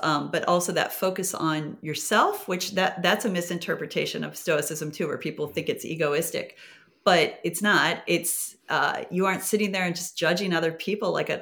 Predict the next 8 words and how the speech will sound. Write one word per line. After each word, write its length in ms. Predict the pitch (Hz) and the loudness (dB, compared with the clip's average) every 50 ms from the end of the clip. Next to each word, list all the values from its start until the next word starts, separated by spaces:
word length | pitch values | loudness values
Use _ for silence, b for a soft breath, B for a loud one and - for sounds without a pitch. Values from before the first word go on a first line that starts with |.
| - - | -2 0
audience 500 | 147 156 180 180 151 117 117 - - - | 0 2 2 0 -2 -2 -4 -8 -8 -8
member. 440 | - - - - - - - - _ _ _ _ _ _ _ _ _ _ - - | -8 -8 -8 -8 -10 -10 -10 -14 _ _ _ _ _ _ _ _ _ _ -8 -4
I 80 | - 170 | 0 0
mean, 100 | 175 160 | 2 2
I 120 | 165 170 | 2 2
hate 340 | 165 156 147 135 123 - - | 0 0 0 -2 -2 -4 -6
that. 260 | - - - - - - | -8 -8 -8 -8 -6 0
I, 240 | 165 165 165 - | 2 2 2 0